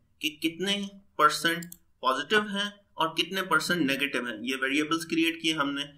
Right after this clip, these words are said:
for x and range, length, x validate, ठीक है।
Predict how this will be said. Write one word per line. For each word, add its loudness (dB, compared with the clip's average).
for 6
x 2
and 4
range, 0
length, 0
x -2
validate, -4
ठीक -2
है। -6